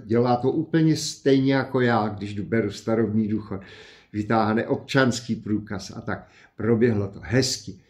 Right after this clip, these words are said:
S tama jsme nastoupili na metro, to je stanice metra Stodůlky, a jeli jsme zpátky tu stanici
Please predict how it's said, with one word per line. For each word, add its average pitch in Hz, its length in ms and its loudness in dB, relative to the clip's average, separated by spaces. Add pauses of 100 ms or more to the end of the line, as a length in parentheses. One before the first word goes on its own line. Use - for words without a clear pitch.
(140)
S - 140 -20
tama 135 260 2
jsme 117 180 0
nastoupili 104 720 -2
na 90 120 -4
metro, 143 640 4 (200)
to 120 80 2
je 117 200 6
stanice 113 640 -2
metra 104 520 -4
Stodůlky, 139 1080 0 (500)
a 107 100 -4
jeli 117 360 2
jsme 110 280 2
zpátky 120 800 -2
tu 113 160 -8
stanici 107 680 -4